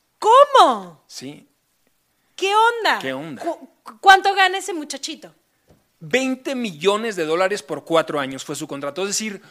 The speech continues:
Speaker 2: por año gana cinco millones de dólares.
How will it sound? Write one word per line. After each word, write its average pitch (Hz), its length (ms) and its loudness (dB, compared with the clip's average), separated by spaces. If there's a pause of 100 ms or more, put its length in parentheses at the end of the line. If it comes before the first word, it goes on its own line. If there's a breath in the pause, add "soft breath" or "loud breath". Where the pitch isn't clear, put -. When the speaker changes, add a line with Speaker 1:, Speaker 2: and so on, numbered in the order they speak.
(120 soft breath)
Speaker 2:
por 214 180 2
año 277 280 4
gana 226 240 0
cinco 226 800 -4
millones 190 800 -2
de 165 100 -2
dólares. 156 640 -6